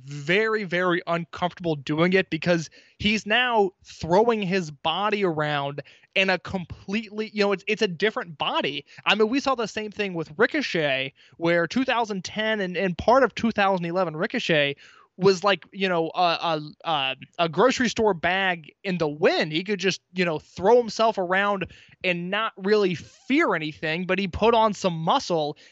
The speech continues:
and it became an entirely different body, and his moveset had to change because of it. Jimmy is not as drastic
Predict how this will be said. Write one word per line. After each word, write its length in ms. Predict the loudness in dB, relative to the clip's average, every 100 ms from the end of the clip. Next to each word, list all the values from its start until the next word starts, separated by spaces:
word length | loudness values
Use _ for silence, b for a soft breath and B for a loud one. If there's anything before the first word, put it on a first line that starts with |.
| B
and 100 | 2
it 120 | 2
became 340 | 0 -4 -4 -2
an 80 | -4
entirely 560 | -6 -6 -4 -2 -2
different 320 | -4 -6 -8
body, 380 | -4 -2 0 -2
and 80 | -4
his 100 | 0
moveset 420 | 6 6 6 0
had 200 | 2 -2
to 80 | -2
change 340 | -4 -4 -4
because 380 | -6 -8 -2 0
of 80 | 0
it. 200 | -2 -2 b b b b b -8
Jimmy 460 | -4 0 0 0 -2
is 120 | -4
not 260 | -2 -2 0 0
as 260 | 0 0
drastic 720 | -4 -8 -2 2 0 -2 -8